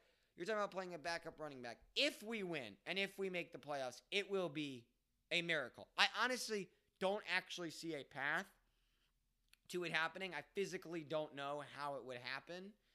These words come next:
Um, 'cause Statman and Mitch just have a really good team. Um, luckily, they have their two Carolina receivers on bye, but now they're playing David Montgomery,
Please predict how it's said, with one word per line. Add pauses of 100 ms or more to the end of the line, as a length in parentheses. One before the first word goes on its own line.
(400)
Um, (180)
'cause
Statman
and
Mitch
just
have
a
really
good
team. (420)
Um,
luckily,
they
have
their
two
Carolina
receivers
on
bye,
but
now
they're
playing
David
Montgomery,